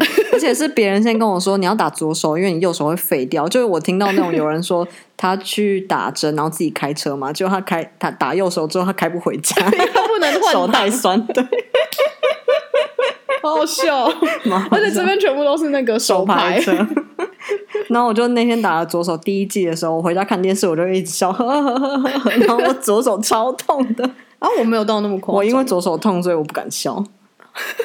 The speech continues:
Speaker 1: 但我朋友就说：“那你多喝水哦，喝水就会代谢掉。”然后就第二天、第三天就好很多。
Speaker 2: 对，差不多第二三天。
Speaker 1: 对，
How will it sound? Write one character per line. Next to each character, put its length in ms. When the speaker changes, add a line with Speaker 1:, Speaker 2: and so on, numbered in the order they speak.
Speaker 1:
但 120
我 60
朋 120
友 80
就 120
说 160
：“那 120
你 80
多 160
喝 160
水 220
哦， 100
喝 140
水 160
就 80
会 80
代 180
谢 160
掉。” 180
然 140
后 120
就 180
第 240
二 80
天、 180
第 80
三 220
天 160
就 140
好 140
很 100
多。 200
Speaker 2:
对， 60
差 140
不 60
多 120
第 160
二 100
三 240
天。 180
Speaker 1:
对， 120